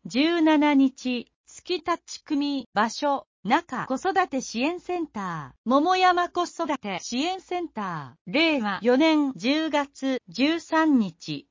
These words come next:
木曜日、年齢組、令和四年十月十四日、金タッチ組、場所、荒川保育園、桃山子育て支援センタ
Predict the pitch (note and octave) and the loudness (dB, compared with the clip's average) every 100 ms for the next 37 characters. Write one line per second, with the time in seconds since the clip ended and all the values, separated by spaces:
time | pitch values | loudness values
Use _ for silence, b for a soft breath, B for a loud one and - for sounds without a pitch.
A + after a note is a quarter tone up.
0 | _ G#3 B3+ - F#4+ F#4 E4+ B3+ E3 C#3 | _ -6 -6 -4 -2 -2 -2 -4 -8 -8
1 | G3 C4+ E4+ E4+ D#4+ D4+ C#4+ C#4 - F3+ | -2 0 0 -2 -2 0 0 0 -4 -2
2 | C#4+ D#4+ C#4 G#3 F#3 A#3+ C4 D#4+ D4+ C#4 | 0 2 0 -2 0 2 4 4 4 0
3 | E3 B3 D#4 D#4 D4 C#4 - C4+ B3 D4+ | -2 -2 0 0 -2 -4 -4 -4 -2 0
4 | G4+ F#4 C#4+ B3+ _ - E3+ C#3+ - B3+ | 0 0 0 -4 _ -14 -10 -12 0 2
5 | D4 F4+ F4+ - - - D4 C#4+ C#4 A#3+ | 2 2 -6 -8 -14 -4 -2 -2 -4 -4
6 | - A3+ - D4 C#4 - _ - C4+ F4 | -2 -2 0 -2 -2 -4 _ 0 2 0
7 | - F#4 F4+ E4+ E4+ F4 - E4+ D4 F#3+ | 2 4 4 4 2 -2 -2 0 0 -2
8 | C3 A#3 D4 F#4 F#4 F4+ F4 F4 F4 E4+ | -2 2 2 4 4 4 2 -2 -4 -4
9 | E4+ D4 C4 G3+ E3 - C4 F4+ F#4+ F#4 | -4 -4 -4 -8 -8 -4 -4 -4 -6 -8
10 | F4+ D4+ G#3+ F3+ D3 B2 | -8 -6 -8 -6 -8 -12